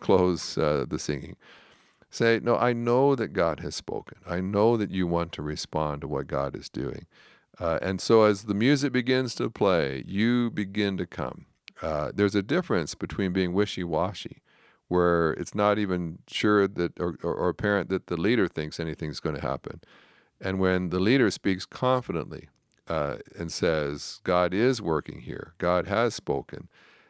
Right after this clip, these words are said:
And so I know that you're gonna wanna be a part of that." Um, I'll tell you what, people don't wanna s-, jump on board with a wishy-washy leader.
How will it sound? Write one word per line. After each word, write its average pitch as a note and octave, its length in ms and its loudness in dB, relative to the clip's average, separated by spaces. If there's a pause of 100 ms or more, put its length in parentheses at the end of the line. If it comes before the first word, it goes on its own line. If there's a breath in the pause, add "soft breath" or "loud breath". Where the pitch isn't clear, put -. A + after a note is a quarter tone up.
(140 soft breath)
And E2+ 200 -6
so F2+ 200 4
I E2+ 120 4
know G2 520 4
that - 200 -8
you're F2+ 120 2
gonna E2+ 180 -2
wanna D#2+ 220 -2
be D2+ 140 -6
a D2+ 60 -6
part D2 300 -4
of - 80 -14
that." - 240 -14 (240)
Um, D2+ 400 -4 (120)
I'll F#2+ 100 -4
tell A2+ 200 -2
you A2 80 2
what, F2+ 280 0 (420 soft breath)
people E3+ 280 -2
don't D#3+ 180 2
wanna C3+ 160 0
s-, A#2 100 -6 (460)
jump B2+ 260 2
on A2+ 180 2
board A2 260 4
with F#2 140 0
a F#2+ 60 -2
wishy-washy F#2 760 0
leader. D#2+ 380 -6